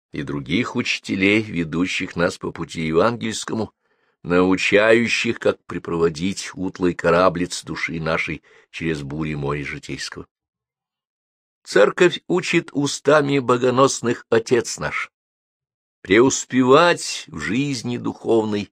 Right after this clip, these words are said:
велит церковь чадам своим, велит познавать свое душевное устроение. Церковь открывает ищущим меры духовного возраста. "Восходите, братья,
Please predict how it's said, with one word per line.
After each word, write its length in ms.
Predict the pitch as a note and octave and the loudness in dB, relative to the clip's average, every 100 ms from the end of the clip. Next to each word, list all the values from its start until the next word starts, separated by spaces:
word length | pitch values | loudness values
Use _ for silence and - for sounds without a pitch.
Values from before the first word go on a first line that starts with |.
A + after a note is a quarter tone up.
| _ _ _ | _ _ _
велит 360 | - E2 F2+ F2+ | -6 -2 0 0
церковь 540 | - - F2 - F2 - _ _ - | 0 0 0 -2 -6 -8 _ _ -12
чадам 440 | - F2 F2 F2 | -2 0 2 -2
своим, 420 | - E2+ F2 F2 _ _ _ _ _ _ _ _ _ | -2 -2 -2 -4 _ _ _ _ _ _ _ _ _
велит 380 | C#2+ G2+ D3+ - | -4 2 2 4
познавать 580 | C3 A#2+ C3 B2+ C#3 C3+ | 4 6 6 8 6 2
свое 300 | - C3 A#2+ | 0 2 2
душевное 580 | A#2 - B2+ B2 A#2+ | 0 0 0 0 -2
устроение. 760 | B2 A2+ - G2+ F#2+ F#2 E2 C#2+ _ _ _ _ _ _ | -2 -4 -4 -2 2 2 0 -6 _ _ _ _ _ _
Церковь 840 | - - B2 F3+ - E3 E3 - | -10 2 4 4 4 0 0 -2
открывает 1080 | - A#2 - - D3 D3 F3+ E3+ D#3+ - - _ _ _ _ _ | -4 -2 -2 -2 2 4 6 4 2 -2 -18 _ _ _ _ _
ищущим 880 | - F3 G2+ - - A#2 - - F#2+ | -4 -2 0 -2 -2 -4 -4 -4 -2
меры 400 | F2 F2+ C#3+ C3 | -2 0 2 0
духовного 720 | G#2+ G#2 - A#2 A2 G#2 G2 F2 | -4 -8 -4 -4 -2 -2 -2 -2
возраста. 720 | E2 F2+ D2+ D2+ - - - _ _ _ _ _ _ | 0 0 -2 -8 -10 -14 -20 _ _ _ _ _ _
"Восходите, 1080 | D2+ G#2 C#3 - - C#3+ A2 D#3 F#3+ - D3+ | 4 6 6 4 2 2 4 -2 -4 -2 -2
братья, 680 | G#2 F#2+ A#2 - - F#2 | 2 2 2 -2 -4 -6